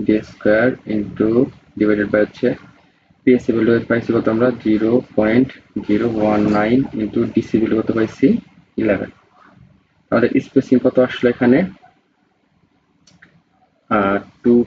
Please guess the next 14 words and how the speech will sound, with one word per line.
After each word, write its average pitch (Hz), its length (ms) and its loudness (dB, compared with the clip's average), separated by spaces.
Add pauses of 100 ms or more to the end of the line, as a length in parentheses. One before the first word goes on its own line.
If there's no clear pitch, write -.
পয়েন্ট 117 340 0 (200)
জিরো 104 300 2
সাত - 380 -2 (100)
ইঞ্চি। 98 300 -2
এটা - 220 -6
যদি 110 220 -2
আমরা 110 140 2
রাউন্ড 110 240 0
ফিগার 113 220 -4
করি, 180 300 -4 (140)
টু 101 80 2
ইঞ্চি। 90 360 -4 (1120)
তাহলে 113 120 0
আমরা 120 300 2